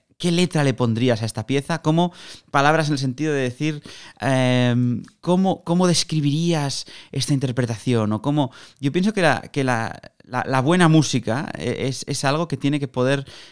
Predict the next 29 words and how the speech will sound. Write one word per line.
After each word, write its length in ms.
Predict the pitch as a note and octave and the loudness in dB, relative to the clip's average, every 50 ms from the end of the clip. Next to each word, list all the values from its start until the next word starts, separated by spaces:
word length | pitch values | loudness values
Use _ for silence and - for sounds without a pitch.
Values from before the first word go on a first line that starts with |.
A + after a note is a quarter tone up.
| _ _ - | _ _ -8
sostenerse 560 | - - B2+ - - C3 C3+ C#3 C3 B2+ C#3 | -4 -4 -4 0 2 2 2 2 2 -2 -2
por 160 | - C3+ A#2+ | -2 -2 -4
sí 160 | - - C3 | 0 0 2
mismo, 480 | B2 C3+ C#3 A2+ A2+ G#2+ F#2+ G2 A2+ - _ - - _ _ _ | 4 4 4 2 0 -6 -8 -8 -10 -12 _ -20 -20 _ _ _
sin 240 | - - C#3 C3 | -4 0 0 2
necesidad 460 | C3 B2+ A#2 B2+ A#2+ - B2+ B2+ C3 C#3 | 2 0 0 -2 -4 -4 -2 0 0 0
de 80 | C3+ | 0
palabras 580 | - - A#2 A#2+ C#3 D#3 D#3 D3 C#3 C#3 C3 B2 | 0 0 2 4 6 6 6 4 4 0 -2 0
ni 120 | B2+ B2 | -2 -2
de 80 | A2+ A2+ | -2 -4
explicaciones. 840 | A2 - - A#2+ A2 A#2 G#2+ A#2 C3 C3+ A#2 G#2 - - - - _ _ - - _ _ _ _ _ _ _ | -6 -4 -6 -4 -4 -4 -2 0 -2 0 -2 -4 -6 -10 -16 -18 _ _ -20 -20 _ _ _ _ _ _ _
Em, 300 | - A#2 A#2 A#2 A2+ A2 - | -4 -2 0 0 0 -2 -2
y 140 | - B2+ - | -6 -4 2
claro, 240 | - D#3 D#3+ C#3 G#2 | 4 6 6 6 6
esto 200 | A#2 B2 - E3+ | 2 0 -2 -2
es 60 | D3 | 0
muy 140 | F3 F3 D3+ | 2 2 2
fácil 380 | - - D3 C#3 - C#3 A2+ | 4 2 0 2 2 -2 -2
para 220 | - - A2+ A2 A2 | -2 -2 -2 0 0
mí, 280 | A2+ A#2 A2 G#2+ G#2 - | 0 0 0 0 -2 -4
eh, 220 | G2 G2+ G2+ G2 F2+ | -4 -6 -6 -6 -8
de 160 | F#2 F#2+ G2+ G#2 | -10 -8 -6 -4
decirlo, 340 | G2+ G2+ G2+ - G#2+ G#2+ G#2 | -6 -4 -6 -6 -6 -4 -4
¿no? 140 | G#2+ C3+ C#3+ | -4 -4 -4
Como, 240 | B2+ A#2+ A#2 G#2+ | -2 -2 -4 -4
como 220 | - - A2 G#2 G#2 | -4 -4 -4 -4 -2
pianista, 500 | - G#2+ G#2+ A2 G#2+ - - D3+ E3 D#3+ | -2 -2 -2 -2 -2 -4 -4 -6 -6 -4
pero, 260 | - B2+ B2 A#2 G2+ - - - - _ _ _ _ _ _ _ _ _ _ _ _ | -2 0 0 0 0 -4 -10 -20 -20 _ _ _ _ _ _ _ _ _ _ _ _
mm, 720 | - - C3+ B2 B2 B2 A#2+ A#2 A#2 A#2 A2+ A2+ A2 G#2+ G#2+ | -20 -18 -16 -14 -14 -14 -14 -14 -16 -16 -18 -18 -18 -20 -20